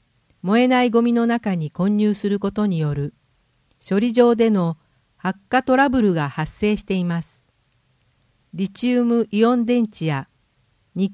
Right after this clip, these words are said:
ケル水素電池などの小型充電式電池は必ず有害ゴミに出してください。有害ゴミの収集日。燃えるゴミの収集日が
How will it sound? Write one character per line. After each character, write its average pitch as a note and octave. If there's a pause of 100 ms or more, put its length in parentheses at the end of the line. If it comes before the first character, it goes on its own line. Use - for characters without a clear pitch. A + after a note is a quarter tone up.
(100)
ケ A#3
ル A3+
水 A3+
素 C4+
電 C4+
池 G3
な F#3
ど E3+
の D3+ (360)
小 F#3+
型 G3+ (220)
充 A3+
電 B3+
式 B3
電 B3
池 A3
は C#3 (960)
必 F3+ (280)
ず F#3 (360)
有 A3+
害 B3+
ゴ B3
ミ A3+
に D3
出 G3
し -
て G3
く F3
だ D3+
さ D3+
い。 - (920)
有 B3+
害 C#4
ゴ B3
ミ A#3+
の D#3
収 A3
集 A3
日。 C3+ (1200)
燃 A3+
え C4
る A#3+
ゴ A3+
ミ A3+
の G#3
収 A#3+
集 B3
日 F3+
が B2+